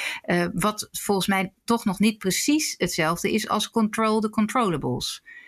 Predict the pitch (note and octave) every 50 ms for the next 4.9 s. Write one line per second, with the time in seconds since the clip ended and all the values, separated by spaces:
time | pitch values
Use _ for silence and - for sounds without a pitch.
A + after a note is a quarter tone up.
0 | - - _ _ _ - - F3+ F3+ F3 F3 F3 F3+ F3+ F3+ E3+ F3+ F3+ F3 F3+
1 | E3+ E3+ F3 F3 E3+ E3+ E3 F3 E3 E3 F3 E3+ E3+ E3+ E3+ E3+ E3+ C#3 E3+ -
2 | - - G#3+ G#3+ F3 - D#3+ - - C3 - C#3+ C3 B2 - - - - F#3+ F3+
3 | - - - - - G3 - - - - _ _ - - - G#3 G#3 F#3+ F#3+ F#3
4 | F#3 F3+ F3+ F3+ F3 F3 E3+ - - D3 C#3 D3 - D3 D3+ - -